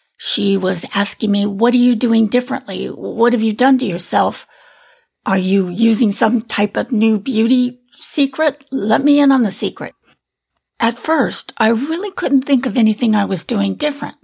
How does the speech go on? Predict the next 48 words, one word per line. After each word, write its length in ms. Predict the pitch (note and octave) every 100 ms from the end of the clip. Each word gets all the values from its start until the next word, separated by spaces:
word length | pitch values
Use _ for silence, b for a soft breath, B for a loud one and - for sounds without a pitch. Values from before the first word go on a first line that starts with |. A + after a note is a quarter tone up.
| _ _ _ _ _ -
I 60 |
mean, 320 | A3 F#3+ F3
well, 400 | E3+ D3 D#3+ - _ _
you 220 | A#3 A#3
know, 280 | - - _ _ _ _
I'm 200 | G#3+ G3
constantly 640 | - - F3 - - -
trying 440 | G#2 - B3+ A2+ G#2+
new 140 | A#3
skincare 580 | G#3+ - C4+ C4+ B3 F3
products, 560 | - C#4 A#3+ - - - _ _
but 180 | A3+ B3
I 200 | A#3+ A#3
really 460 | A3+ B3 C4+ D#4 D4
hadn't 220 | C#4 A#3+
been 160 | A3 G#3
doing 260 | A3 G#3+
anything 380 | G#3 G3+ A3 F#3
in 140 | F3+
particular 840 | E3+ D3 - D4+ C#4 G#3+ F#3+ F3 - _ _ _
consistently. 1000 | - G#3+ - G4 - C4+ C4 - F3 - _ _ _ _ _ _ _ _ _ -
My 60 | C4+
skin 360 | - C#4+ C#4 -
always 440 | G#3 A#3 F#3+ -
looks 240 | G3 -
good 220 | - A#3 G#3+
and 120 | G#3+
I 180 | A#3 C4+
always 460 | C4+ D4+ C#4+ A3 -
get 200 | A3+ -
compliments 640 | G#3+ A3+ A#3+ G3 G3 -
on 140 | F#3+
it, 140 | G3 -
but 200 | G#3 -
for 200 | - A#3
some 300 | - D4+ D#4+
reason 280 | D4+ C#4 C4
I 140 | C4+
was 200 | D4+ A3
getting 300 | - B3+ A3
a 120 | E3+
lot 460 | E3 G3 B3 C4+ -
more 220 | B3 B3
compliments 720 | B3 A#3+ A3+ G#3 F#3+ F#3+ -
on 100 | G3
my 140 | G3+
skin 380 | A3 - - F4
lately. 480 | D4+ - - - -